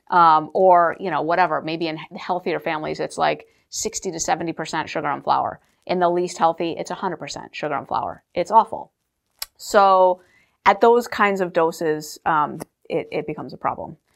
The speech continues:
Um, in small doses, not a problem. So that's the issue. And then, but then the other issue is,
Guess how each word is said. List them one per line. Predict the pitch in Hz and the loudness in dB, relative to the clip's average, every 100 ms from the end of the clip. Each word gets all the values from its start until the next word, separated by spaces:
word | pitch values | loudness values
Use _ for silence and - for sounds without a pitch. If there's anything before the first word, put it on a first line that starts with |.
| _ _ | _ _
Um, | - 160 156 - | 4 4 2 -4
in | 175 | -6
small | 165 185 165 | -4 0 0
doses, | 175 185 202 208 - _ _ | 2 -2 -4 -8 -10 _ _
not | 226 240 | -6 -4
a | |
problem. | - - - - _ _ _ _ _ _ - | -4 -8 -8 -18 _ _ _ _ _ _ -16
So | - 196 180 170 170 | 4 6 8 6 4
that's | 185 190 | 2 0
the | - | -4
issue. | 220 226 165 147 - - | -4 -2 -2 -4 -2 2
And | 190 196 | 4 4
then, | 190 180 | 4 2
but | 185 185 | 2 4
then | 185 | 4
the | 185 | 6
other | 247 302 | 6 6
issue | 185 160 170 147 | 6 2 -2 0
is, | 147 170 190 - | 0 -2 -4 -12